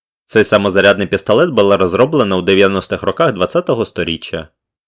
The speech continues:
Форт чотирнадцять виготовлений зі зброєвої сталі, накладка на ручку виконані з дерева чи пластмаси. Автоматика пістолета працює на основі віддачі вільного затвора. Поворотна пружина розташована під стволом. Калібр дев'ять міліметрів,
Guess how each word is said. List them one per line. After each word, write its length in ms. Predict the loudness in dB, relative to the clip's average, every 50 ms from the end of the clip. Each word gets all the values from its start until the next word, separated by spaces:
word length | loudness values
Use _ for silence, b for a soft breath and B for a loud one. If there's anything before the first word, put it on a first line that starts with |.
| _ _ _
Форт 200 | 0 0 0 0
чотирнадцять 640 | -2 -4 -2 0 0 0 0 0 -2 -2 -6 -4 -2
виготовлений 640 | 0 0 0 0 0 0 0 0 0 -2 -2 -2
зі 100 | -2 -2
зброєвої 580 | -4 -2 0 2 2 2 2 2 2 2 0 0
сталі, 440 | -2 -2 -2 0 0 0 0 -2 -6 -6
накладка 460 | -6 0 2 2 2 2 2 0 0
на 120 | 2 2
ручку 340 | 2 0 0 -2 -2 0 0
виконані 460 | 0 0 0 -2 -2 0 -2 -2 -4
з 40 | -2
дерева 360 | 0 0 2 2 2 0 -2
чи 120 | -2 -4 -4
пластмаси. 720 | -4 -4 -4 -4 -4 -6 -6 -6 -6 -6 -10 -12 -12 -14 _ _ _ _ _ -6
Автоматика 580 | -6 -4 0 0 0 0 0 0 -2 -4 -2
пістолета 540 | -2 -2 -4 -2 0 0 2 2 2 0 -2
працює 400 | -2 -2 -2 -2 0 0 0 0
на 120 | 0 -2
основі 340 | -2 -2 -2 -2 0 0 0
віддачі 440 | 0 0 0 0 0 0 0 -2 -2
вільного 380 | -2 -2 -2 -2 -4 -4 -4 -2
затвора. 640 | -4 -4 -6 -6 -6 -4 -4 -4 -4 -6 -8 -10 _ _ _
Поворотна 440 | -2 2 2 4 2 2 0 -2 -4
пружина 460 | -2 -2 -2 0 0 0 0 0 0
розташована 560 | -2 -2 -4 -6 -4 -2 -2 -2 -2 -2 -4
під 160 | -4 -6 -6 -8
стволом. 580 | -4 -2 0 0 0 0 -2 -4 -6 -10 -14 _ _ _
Калібр 340 | -2 -2 0 0 0 -2 -2 0
дев'ять 320 | 2 2 2 2 0 -2
міліметрів, 640 | -2 0 0 0 0 -2 -2 -2 -4 -6 -6 -6